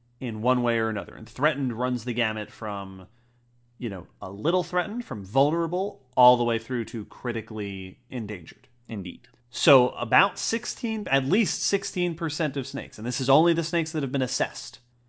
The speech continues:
Speaker 1: So about one in six species of snakes are considered threatened.
Speaker 2: Interesting.
Speaker 1: There are, the I U C N lists four species of snake that have gone extinct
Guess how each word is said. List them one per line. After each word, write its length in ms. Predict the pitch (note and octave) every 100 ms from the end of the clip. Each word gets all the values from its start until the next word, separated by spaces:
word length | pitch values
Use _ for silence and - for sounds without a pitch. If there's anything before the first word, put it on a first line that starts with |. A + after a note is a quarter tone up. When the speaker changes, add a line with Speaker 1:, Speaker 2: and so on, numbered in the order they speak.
| _ _
Speaker 1:
So 200 | - A2
about 480 | G#2 - G3+ A#3 -
one 300 | C3 D3+ E3
in 160 | D#3+ C#3+
six 640 | - A#2+ - - - - - _ _ _ _
species 480 | - C3 A2 B2 G#2+
of 100 | G#2
snakes 360 | - A2 G2 A2
are 80 |
considered 480 | G2+ G#2+ A#2 G#2 F#2+
threatened. 460 | - B2 G#2 F#2 - _ _ _
Speaker 2:
Interesting. 380 | C#4+ F#4+ C#3 C#3
Speaker 1:
There 320 | C3 B2 B2 - _
are, 720 | E3 B3+ F3 F#2+ F2+ C3 G#3+
the 140 | - A2
I 100 | B2
U 140 | E3
C 240 | E3+ - F3
N 260 | F3 F3
lists 560 | E3 D#3+ B2 - - - _ _ _ _ _
four 520 | - G3+ A3+ A3+ A3+
species 600 | A3+ - G#3 G3 G3 F#3
of 100 | F#3+
snake 540 | F3 - E3+ G#2 G2+ - _ _ _ -
that 160 | B2+
have 200 | B2 A#2+
gone 220 | A2+ B2 A2
extinct 880 | G#2 - - - G3+ G2 - -